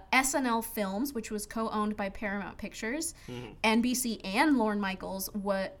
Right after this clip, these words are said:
Speaker 1: has a three-movie option that would pay the star set of seventy-five thousand dollars for the first film, a hundred and fifty thousand dollars for the second film,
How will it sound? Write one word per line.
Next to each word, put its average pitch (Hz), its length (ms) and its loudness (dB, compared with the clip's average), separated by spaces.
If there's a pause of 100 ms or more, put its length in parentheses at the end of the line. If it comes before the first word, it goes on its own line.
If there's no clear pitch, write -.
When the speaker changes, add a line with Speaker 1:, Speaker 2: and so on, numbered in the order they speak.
(100)
Speaker 1:
has 214 260 2
a 202 80 2
three-movie 254 720 0
option 185 460 0
that 180 160 -4
would 190 120 -6
pay 220 200 -4
the 226 100 -4
star 190 340 0
set 170 360 -4
of 185 100 -6
seventy-five 247 680 -2
thousand 196 400 -2
dollars 185 340 -4
for 185 140 -10
the 175 100 -10
first - 340 -10
film, 160 360 -8 (320)
a 202 80 0
hundred 294 340 4
and 202 100 0
fifty - 240 -6
thousand 165 340 -6
dollars 180 260 -6
for - 80 -12
the 165 100 -12
second - 380 -4
film, 151 260 -10